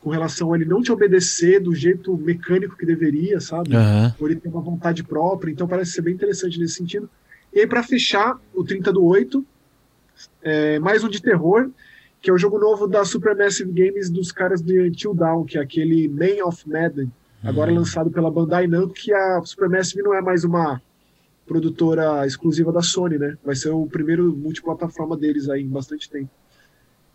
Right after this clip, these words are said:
Speaker 1: E parece ser ótimo, tipo, se passa num navio abandonado, é, eles criaram um, uma bagagem pra eles, né? Quem jogou outros jogos além do Until Dawn, depois eles lançaram,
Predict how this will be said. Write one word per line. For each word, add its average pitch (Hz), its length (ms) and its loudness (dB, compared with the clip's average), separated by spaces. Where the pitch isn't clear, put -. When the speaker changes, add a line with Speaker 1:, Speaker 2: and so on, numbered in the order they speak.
Speaker 1:
E - 80 -6
parece 175 300 0
ser 233 80 0
ótimo, 220 400 -2
tipo, 143 300 -6
se 135 120 -6
passa 165 320 -4
num 175 100 0
navio 170 400 0
abandonado, 170 800 0
é, 135 360 -2
eles 175 200 0
criaram 208 640 0
um, 151 440 -2
uma 165 140 -2
bagagem 156 540 -2
pra 147 200 -2
eles, 139 240 -2
né? 143 140 -8
Quem 165 680 -2
jogou 160 340 2
outros 185 360 4
jogos 165 300 0
além 156 140 0
do 156 100 -2
Until 143 240 -4
Dawn, 170 240 0
depois 175 320 2
eles 170 160 2
lançaram, 151 640 -2